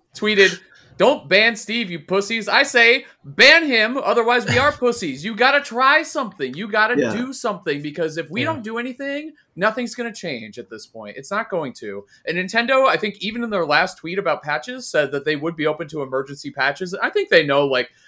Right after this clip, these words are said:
Speaker 1: Steve was, it seems like from the direct, Steve was a very complex character for them to program. Like, probably the most complex character
Speaker 2: Yes.
Speaker 1: they've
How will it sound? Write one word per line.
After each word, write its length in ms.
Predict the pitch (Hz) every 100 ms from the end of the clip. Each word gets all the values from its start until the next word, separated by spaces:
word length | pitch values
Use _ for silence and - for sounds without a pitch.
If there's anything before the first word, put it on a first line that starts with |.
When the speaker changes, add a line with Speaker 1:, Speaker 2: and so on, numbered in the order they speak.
| _
Speaker 1:
Steve 260 | - 302
was, 260 | 311 262 - _ _ _ _ _
it 180 | 170 160
seems 420 | - 262 277 247
like 180 | 247 214
from 160 | 214
the 100 | 185
direct, 320 | 156 131 123 -
Steve 340 | - 156 143
was 160 | 143 139
a 100 | 131
very 360 | 120 143 165
complex 440 | 156 156 147 143 -
character 380 | 131 123 131
for 140 | 120 123
them 160 | 117
to 60 | 113
program. 520 | - 110 101 107 113
Like, 220 | 117 147 143
probably 240 | 202 220
the 140 | 185
most 200 | 185 180
complex 360 | 175 151 156 143
character 180 | 143 139
Speaker 2:
Yes. 140 | 123
Speaker 1:
they've 140 | 120